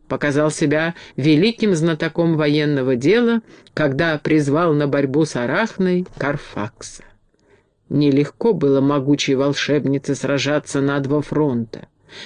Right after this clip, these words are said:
Когда она обращалась против Тилли-Вилли и пыталась сбить его обломком скалы, орел набрасывался на ее спину, терзал клювом и острыми когтями, бил крыльями.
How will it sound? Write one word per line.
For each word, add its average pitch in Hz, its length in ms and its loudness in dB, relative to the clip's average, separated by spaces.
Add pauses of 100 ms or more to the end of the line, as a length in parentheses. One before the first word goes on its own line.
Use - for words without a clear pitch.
Когда 151 360 0
она 156 200 2
обращалась 156 680 0
против 151 420 0
Тилли-Вилли 151 920 2 (180)
и 165 100 2
пыталась 175 520 2
сбить 147 520 0
его 151 260 4
обломком 143 640 2
скалы, 175 600 0 (460)
орел 247 480 2
набрасывался 175 960 2
на 151 100 2
ее 147 280 4
спину, 156 720 -2 (240)
терзал 165 500 2
клювом 143 840 2
и 151 100 4
острыми 165 540 2
когтями, 156 880 -4 (260)
бил 160 320 4
крыльями. 143 840 0